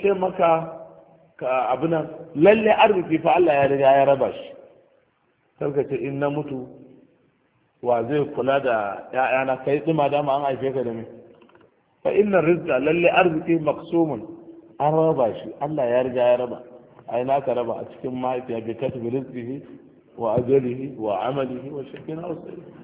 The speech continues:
Lalle dukiya an raba shi. In ba rabawa Allah ya yi ba, ka ga mutum a birni, talauci kamar ya cinye shi, ya je airport, yana aikin cleaner.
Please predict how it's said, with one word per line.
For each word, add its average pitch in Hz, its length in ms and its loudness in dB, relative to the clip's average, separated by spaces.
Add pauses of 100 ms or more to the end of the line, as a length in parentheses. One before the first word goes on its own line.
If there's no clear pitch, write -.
(280)
Lalle 196 300 4
dukiya 190 340 4 (120)
an 165 80 6
raba 160 400 6
shi. 123 80 -10 (540)
In 196 160 2
ba 175 240 10
rabawa 156 520 10
Allah 175 260 8
ya 160 60 4
yi 156 60 2
ba, 165 200 4 (340)
ka 143 100 2
ga 175 120 6
mutum 180 260 4
a 143 120 4
birni, 160 400 2 (460)
talauci 175 440 6
kamar 156 220 4
ya 160 60 4 (100)
cinye 156 340 -2
shi, 151 140 -4
ya 160 140 4
je 156 200 -2
airport, 160 360 4 (440)
yana 160 240 4
aikin 151 320 0
cleaner. 143 420 0